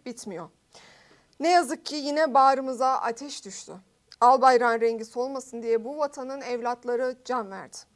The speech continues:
Yalova'da işitli teröristlerle girilen çatışmada şehit düşen kahraman polislerimiz İlker Pehlivan, Turgut Külünk ve Yasin Koçyiğit'e Allah'tan rahmet, ailelerine, sevenlerine ve aziz Türk milletine başsağlığı diliyorum.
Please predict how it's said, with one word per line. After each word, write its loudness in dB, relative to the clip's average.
Yalova'da 2
işitli -12
teröristlerle 0
girilen -2
çatışmada -8
şehit -14
düşen -8
kahraman -4
polislerimiz -4
İlker 0
Pehlivan, -2
Turgut -14
Külünk -8
ve 4
Yasin 4
Koçyiğit'e -10
Allah'tan -4
rahmet, -6
ailelerine, -2
sevenlerine -4
ve 4
aziz -2
Türk -16
milletine -6
başsağlığı -2
diliyorum. -8